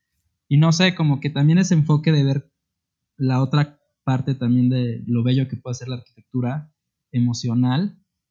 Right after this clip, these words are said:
me, yo, ese también siento que fue un gran detonante, o-, otro más, o-, otra cereza al pastel.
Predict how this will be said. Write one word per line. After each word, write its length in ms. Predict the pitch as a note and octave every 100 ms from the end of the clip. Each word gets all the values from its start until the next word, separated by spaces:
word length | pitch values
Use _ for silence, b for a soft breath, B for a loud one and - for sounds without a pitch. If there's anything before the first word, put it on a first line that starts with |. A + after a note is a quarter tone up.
| _ _ _ _ -
me, 720 | B2+ B2 A#2 A#2 A#2 A2+ B2 _ _ _ _
yo, 180 | - C#3 D3
ese 240 | D3+ D#3+
también 440 | D#3+ D3 C#3+ C#3+ _ - - -
siento 420 | - D3 - C#3+
que 120 | C3
fue 240 | A#2+ C3 B2+
un 500 | B2+ C3 C3 B2 A#2+
gran 240 | B2 B2
detonante, 720 | B2+ B2 A#2 A#2 A2+ A#2 A2 _ _
o-, 220 | B2+ C3 -
otro 300 | C#3+ D#3 C#3+
más, 500 | C3+ B2+ - - _
o-, 240 | B2 B2 C3
otra 200 | D3 D3+
cereza 340 | C#3+ C3 C3
al 100 | C3
pastel. 520 | A#2+ A#2+ B2 A#2 A2+